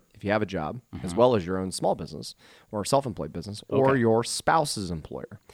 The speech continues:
Speaker 1: if he or she has a job that offers family medical coverage. So you can't double dip. That's basically what it's about.
Speaker 2: That makes sense. So if you're retired and you've got a side gig or you got a, a small business you're running through,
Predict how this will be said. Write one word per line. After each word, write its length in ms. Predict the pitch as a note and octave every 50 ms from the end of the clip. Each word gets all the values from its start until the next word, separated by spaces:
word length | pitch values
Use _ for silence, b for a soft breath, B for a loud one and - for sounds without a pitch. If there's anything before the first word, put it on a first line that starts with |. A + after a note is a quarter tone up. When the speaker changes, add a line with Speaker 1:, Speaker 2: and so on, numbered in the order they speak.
| B B B B -
Speaker 1:
if 240 | - G2+ F#2+ - -
he 120 | - G#2
or 60 | F#2+
she 260 | F2 - - A#2 A2+
has 160 | G#2+ G2+ F#2+ F2
a 60 | F2
job 200 | D2 F#2 E2+ D#2+
that 80 | F2+ E2+
offers 340 | E2+ E2 - - F2+ E2+ -
family 320 | - - F2 E2 E2+ E2
medical 320 | E2 D#2+ E2 E2 - F#2
coverage. 340 | - - A#2 G2+ - F2 -
So 140 | - - A#2+ G2+ B B B B
you 60 | -
can't 140 | - F3 D#3
double 180 | C#3 C#3 A2 G#2
dip. 200 | F2 F2 - - _ _ _ _ _ -
That's 180 | D#3 D#3+ C#3
basically 340 | - - G#2+ F#2+ - - F2+
what 100 | E2 C#2+
it's 80 | - -
about. 160 | - - -
Speaker 2:
That 120 | - B2+ A2
makes 180 | A#2+ A2+ -
sense. 220 | - - - - -
So 180 | - B2 G#2+
if 80 | G2+ -
you're 100 | D#3+ G3
retired 500 | F#3+ D#3+ - E3 D#3 D#3+ D#3+ D#3+ - -
and 140 | A2 G#2 G#2
you've 140 | A2 A2 G#2+
got 140 | C3 A#2
a 60 | G#2 -
side 340 | - - C#3+ C3 C3 B2+
gig 260 | A#2 B2+ B2+ B2+ B2 A2+
or 60 | G#2
you 160 | G2 G#2 A2+
got 180 | G#2+ A2+ G#2+ G#2+
a, 140 | G2+ -
a 40 | -
small 300 | - - - B2 A#2 A#2
business 400 | G#2+ A2+ B2+ A2+ - B2 - -
you're 80 | A2 A2
running 220 | A#2 A#2+ A#2 A2 G#2
through, 320 | - - B2 A#2 A#2 A2